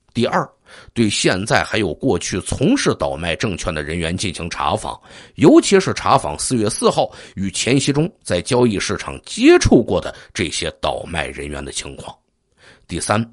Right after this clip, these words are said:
派出五名特勤人员打入交易市场明察暗访。第四，重点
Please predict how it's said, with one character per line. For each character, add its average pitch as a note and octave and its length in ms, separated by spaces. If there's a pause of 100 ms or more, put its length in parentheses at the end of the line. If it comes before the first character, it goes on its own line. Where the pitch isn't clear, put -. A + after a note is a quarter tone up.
(300)
派 F#2 260
出 G#2 240
五 D2+ 240
名 D#2+ 300
特 D#4+ 460
勤 A2+ 280
人 G2+ 160
员 D#2 240 (460)
打 E2+ 320
入 F#2+ 240
交 A2+ 240
易 F2+ 160
市 F#2 180
场 - 280
明 E3+ 260
察 D#3 200
暗 B2+ 260
访。 C#2+ 420 (300)
第 D3+ 180
四， - 340 (520)
重 A#3+ 360
点 D2 320